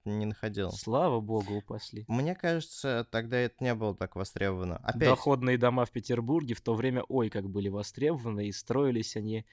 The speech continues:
Speaker 2: прям совсем-совсем везде. Те самые дворы-колодцы — это как раз побочное следствие того, что по нормам должны были окна выходить на свет, должна была быть освещенность и так далее. Не должны были быть темные комнаты, как вот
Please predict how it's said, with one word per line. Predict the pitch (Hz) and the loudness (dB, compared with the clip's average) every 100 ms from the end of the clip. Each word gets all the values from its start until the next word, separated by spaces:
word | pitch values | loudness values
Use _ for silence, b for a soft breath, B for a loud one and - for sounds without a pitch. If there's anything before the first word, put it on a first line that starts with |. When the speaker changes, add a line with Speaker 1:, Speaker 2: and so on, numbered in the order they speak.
| B B B | B B B
Speaker 2:
прям | - 113 113 | 0 0 0
совсем-совсем | - 117 - 120 104 110 - 110 | -2 -4 -2 -2 -2 -2 -2 -2
везде. | 101 123 113 101 - | -2 -2 0 -4 -4
Те | 117 | -2
самые | - 123 113 | 0 0 -2
дворы-колодцы — | 101 113 117 104 113 170 208 - | 0 0 0 0 0 0 -2 -6
это | - | -6
как | 107 | -4
раз | 117 117 - - B B - | -2 -2 -4 -14 B B 2
побочное | 117 120 139 - 110 | 2 6 4 4 -2
следствие | 101 120 131 113 - 98 | -2 2 2 2 -2 -6
того, | 98 98 104 180 240 _ B B B | -6 -2 2 2 0 _ B B B
что | - - 120 110 104 - _ | -4 2 4 4 0 -6 _
по | 120 | 2
нормам | 135 175 139 101 95 104 _ - | 6 8 6 4 -4 -10 _ 0
должны | 131 117 139 | 4 4 2
были | 110 110 - | 0 -2 0
окна | 131 - 104 | 0 0 -6
выходить | 98 113 104 | -4 -4 -4
на | 104 101 | -6 -6
свет, | - 160 | -2 -2
должна | 143 113 110 | 0 0 0
была | 110 104 110 | 0 0 -2
быть | 104 98 | -2 -6
освещенность | 101 - 104 - 175 165 110 | -6 -6 -4 0 0 0 -4
и | |
так | 107 113 | -4 -2
далее. | 110 | -2
Не | 98 | -2
должны | 110 123 143 | 0 0 0
были | 104 101 | -2 -4
быть | 92 - | -4 -4
темные | 127 107 95 95 98 B B B B | -2 0 -2 -6 -10 B B B B
комнаты, | - 185 208 123 | -4 0 0 -2
как | 113 107 | -4 -4
вот | 104 | -6